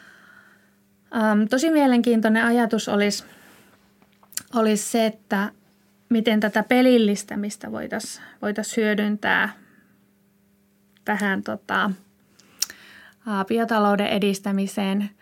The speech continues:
Oma poika täytti just neljätoista vuotta ja viikonloppuna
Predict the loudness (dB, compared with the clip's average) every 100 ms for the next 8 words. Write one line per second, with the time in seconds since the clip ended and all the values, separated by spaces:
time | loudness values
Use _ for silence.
0 | _ -20 -20 _ -20 _ _ -4 -2 0
1 | 0 2 2 0 -2 _ _ _ _ _
2 | _ _ -4 -4 -2 -4 -4 -2 -2 -2
3 | -2 -2 -4 -4 -4 -4 -4 -4 -2 -2
4 | -6 -6 -4 -2 -4 -4 -4 -2 -4